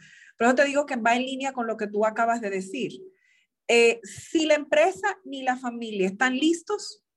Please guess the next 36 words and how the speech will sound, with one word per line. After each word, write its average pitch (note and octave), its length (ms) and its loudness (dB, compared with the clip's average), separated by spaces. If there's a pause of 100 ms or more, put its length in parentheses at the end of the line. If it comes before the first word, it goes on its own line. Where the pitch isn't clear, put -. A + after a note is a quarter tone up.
(480)
no C#4+ 280 4
es D4 160 -2
el C4 120 0
momento A3 540 0
de F#3+ 80 0
hacer F#3+ 200 -2
el F#3+ 100 0
plan F#3+ 180 -2
de F#3+ 60 -2
sucesión. F#3 760 -6
Lo A#3 200 4
que A#3 100 4
pasa B3+ 520 2
es G#3+ 240 -4
que G3+ 100 -10
ahí F#3+ 240 -2
corremos G#3 480 -6
el C4 100 -6
riesgo, F3+ 520 0 (260)
eh, E3+ 100 -6
Santiago F3+ 680 2 (400)
e G3+ 120 4
Ivette, E3+ 360 0 (600)
de A#3 380 6
que, A#3+ 360 2 (600)
eh, A#3+ 200 0
puede C#4+ 520 2
ser A#3+ 440 -8 (400)
que A#3+ 160 2
si B3 240 0
ese C4 260 2
patriarca, G3+ 800 0
que E3+ 140 -14
si F#3 160 0
ese G#3 240 0
líder, G#3+ 520 -6